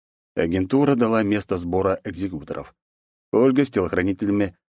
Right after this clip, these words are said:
как раз планировала удобное место для боя, дабы не зацепить цивильных,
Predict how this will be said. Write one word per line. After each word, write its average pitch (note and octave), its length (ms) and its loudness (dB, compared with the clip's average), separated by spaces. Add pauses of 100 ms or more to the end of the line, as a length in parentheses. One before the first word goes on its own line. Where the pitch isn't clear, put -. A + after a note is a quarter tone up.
(120)
как C#3+ 200 -2
раз D#3+ 180 2
планировала B2+ 520 2
удобное G#2 340 2
место A2 280 0
для E2+ 200 0
боя, F#2 460 0
дабы F#2 280 0
не F#2 80 -2
зацепить - 500 -6
цивильных, G2+ 540 -2